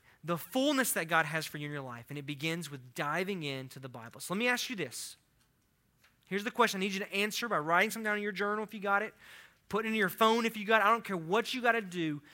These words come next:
Find a spot for you to put this down on paper. I'm gonna ask you very simply, how are you, church fam, how are you, middle school ministry,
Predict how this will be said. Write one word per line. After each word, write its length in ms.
Find 320
a 40
spot 360
for 80
you 60
to 60
put 280
this 120
down 160
on 60
paper. 380
I'm 120
gonna 140
ask 200
you 60
very 200
simply, 420
how 300
are 60
you, 280
church 320
fam, 260
how 320
are 80
you, 240
middle 320
school 240
ministry, 680